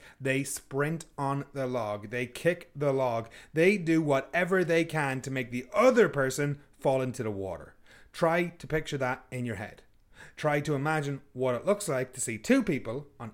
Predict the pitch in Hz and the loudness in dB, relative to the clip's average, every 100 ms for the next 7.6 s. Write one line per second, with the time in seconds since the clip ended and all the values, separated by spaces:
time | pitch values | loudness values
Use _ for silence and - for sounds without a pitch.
0 | - 214 240 240 190 175 143 131 - - | -2 2 6 6 6 2 -2 -6 -8 2
1 | 170 175 165 151 135 143 127 - - - | 2 2 0 -2 0 0 0 -4 -12 -18
2 | - _ _ _ _ - - - 143 156 | -20 _ _ _ _ -20 -20 -14 -2 0
3 | 160 185 180 151 151 160 214 208 156 131 | 2 2 2 0 0 6 6 6 4 0
4 | 110 95 - - - - - 165 165 160 | -4 -6 -10 -14 -18 -20 -6 0 2 0
5 | 139 190 185 135 131 143 139 - 208 247 | 2 4 4 4 0 -2 -4 2 4 4
6 | 247 175 143 127 123 - - - 208 202 | 2 -2 0 0 -2 -6 -6 0 4 6
7 | 180 147 139 135 147 | 6 4 2 2 -2